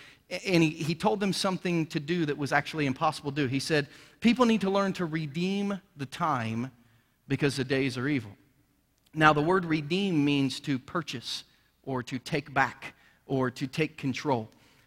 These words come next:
And there's no way that any of us can redeem the time. Like, none of us can go back and use ten minutes from yesterday. It's gone. Once it's gone, it's gone. But Paul says time is so important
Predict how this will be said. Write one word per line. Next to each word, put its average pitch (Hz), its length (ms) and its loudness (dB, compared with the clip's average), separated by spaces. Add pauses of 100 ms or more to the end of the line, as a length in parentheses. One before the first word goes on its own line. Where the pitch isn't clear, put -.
(260)
And 156 120 4
there's 151 200 2
no 202 180 2
way 202 320 2
that 147 260 -2
any 196 280 0
of 127 100 0
us 135 140 -4
can 151 260 -2
redeem 143 500 -4
the 143 80 -2
time. 147 220 -4
Like, 151 160 4
none 190 280 2
of 202 120 2
us 156 140 0
can 156 200 -2
go 170 160 -2
back 151 300 2
and 139 160 0
use 143 460 -2
ten 143 240 -2
minutes 135 260 -4
from 131 200 -6
yesterday. 143 380 -4
It's - 120 -14
gone. 190 260 -2
Once 202 160 2
it's 185 140 -4
gone, 156 200 2
it's 135 120 -6
gone. 190 280 -4 (840)
But 175 100 0
Paul 240 220 6
says - 240 0
time 262 560 4
is 190 100 0
so 208 300 0
important 185 560 -2